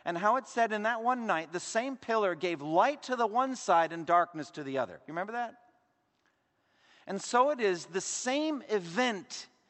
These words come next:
in human history can be light to the one and darkness to the other. So let's just put it in simple terms. Let's say you were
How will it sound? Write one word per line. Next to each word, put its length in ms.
in 140
human 380
history 560
can 160
be 160
light 500
to 140
the 100
one 280
and 180
darkness 560
to 160
the 160
other. 340
So 200
let's 160
just 180
put 120
it 120
in 140
simple 340
terms. 340
Let's 200
say 160
you 200
were 380